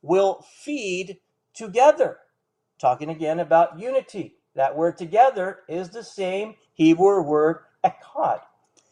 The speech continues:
Ezekiel thirty-seven seventeen, to the Mormon surprise out there might be listening,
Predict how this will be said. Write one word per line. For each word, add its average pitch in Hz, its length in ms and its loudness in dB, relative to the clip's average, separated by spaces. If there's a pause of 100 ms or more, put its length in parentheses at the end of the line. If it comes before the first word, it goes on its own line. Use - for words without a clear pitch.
(260)
Ezekiel 208 540 2
thirty-seven 208 640 2
seventeen, 208 640 0
to 175 160 -6
the 156 100 0
Mormon 175 340 4
surprise 190 640 4
out 156 160 0
there - 80 -8
might 151 240 -6
be 151 80 -14
listening, 185 520 -4